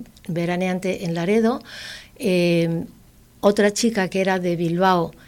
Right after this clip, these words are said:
mm, que se llamaba María José Corominas, creo que, si no me equivoco, y yo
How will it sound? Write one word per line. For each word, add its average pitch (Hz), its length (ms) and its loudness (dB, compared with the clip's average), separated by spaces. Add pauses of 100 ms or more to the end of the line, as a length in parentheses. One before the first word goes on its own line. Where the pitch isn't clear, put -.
(440)
mm, 170 200 -2
que 170 180 -6
se 170 160 -4
llamaba 175 600 0
María 165 380 -2
José 180 440 -4
Corominas, 180 720 0
creo 170 320 0
que, 165 220 -6
si - 200 -6
no 180 140 0
me 170 140 2
equivoco, 202 560 0 (360)
y 226 420 4 (600)
yo 196 320 4